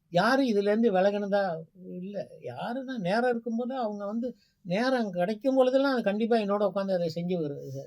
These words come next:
அந்த அக்னிஹோத்திரம் செஞ்சிடறாங்க. அதனால அந்த வழிபாடுகள் சரியாக இருக்குமானால் அது உங்களுக்கு வழிகாட்டி விடும். அதனால எதிர்மறையான சூழ்நிலை உங்களுக்கு கண்டிப்பாக இருக்க போறதில்ல. வன்முறையிலேருந்து நம்மளுடைய எதிர்கால த-,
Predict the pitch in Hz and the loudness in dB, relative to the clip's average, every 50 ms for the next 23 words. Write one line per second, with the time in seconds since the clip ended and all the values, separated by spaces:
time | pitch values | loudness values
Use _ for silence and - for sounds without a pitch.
0 | 139 139 139 147 151 147 147 151 147 143 139 135 139 - 160 160 160 175 185 170 | -12 -14 -14 -14 -14 -12 -10 -10 -10 -10 -10 -12 -14 -14 -12 -6 -4 -2 -2 -2
1 | 156 156 143 135 120 151 151 147 151 139 131 123 113 110 - _ _ _ _ _ | -4 -6 -8 -8 -10 -10 -8 -6 -6 -6 -6 -10 -12 -14 -18 _ _ _ _ _
2 | _ _ _ _ _ _ _ - 170 196 208 220 220 202 165 156 160 185 220 240 | _ _ _ _ _ _ _ -4 -2 0 0 0 0 2 2 0 0 0 -2 -4
3 | 226 - _ _ _ _ _ _ _ _ _ - 156 143 143 160 202 254 269 302 | -4 -6 _ _ _ _ _ _ _ _ _ -16 -6 -2 0 4 4 6 8 10
4 | 294 285 285 269 269 277 262 233 214 202 214 226 247 254 254 240 233 214 208 190 | 10 10 10 10 8 6 6 4 4 4 6 8 8 8 8 8 6 6 4 4
5 | 196 196 180 175 170 165 165 175 208 254 262 226 - _ 175 175 175 185 185 175 | 2 -2 -2 -2 -2 0 0 -2 -2 -4 -6 -10 -12 _ -4 0 0 2 2 2
6 | 170 160 160 156 160 156 143 143 147 156 160 151 151 143 131 120 113 110 113 107 | 0 0 -2 -2 -4 -4 -4 -4 -2 -2 0 0 0 0 0 -4 -6 -8 -8 -10
7 | - - _ _ _ 143 143 135 147 190 262 277 240 220 196 180 165 160 185 208 | -14 -16 _ _ _ -14 -12 -10 -10 -10 -8 -8 -6 -6 -6 -6 -4 -2 0 0
8 | 247 269 262 254 220 220 208 202 202 202 185 165 180 175 175 170 160 165 170 160 | 0 0 -2 -2 -2 -2 -2 -4 -4 -4 -6 -6 -6 -6 -6 -4 -4 -4 -6 -6
9 | 147 147 147 143 - 151 151 156 156 151 165 165 160 151 139 135 - 151 135 123 | -8 -10 -10 -12 -12 -10 -10 -8 -6 -4 -4 -4 -4 -4 -8 -8 -10 -10 -10 -10
10 | 123 113 110 - 107 - _ _ _ _ _ - - _ - 143 156 196 220 233 | -10 -12 -12 -16 -20 -20 _ _ _ _ _ -20 -20 _ -8 -4 -2 2 4 6
11 | 240 240 233 233 226 226 233 240 262 262 226 208 196 190 180 180 175 170 160 165 | 8 8 8 8 6 4 4 4 4 2 0 0 0 0 0 2 2 2 2 2
12 | 160 156 151 147 147 143 160 170 208 214 226 226 220 220 220 214 208 185 185 175 | 2 2 0 0 -2 -2 -2 0 0 0 2 2 4 4 4 4 2 0 -2 -4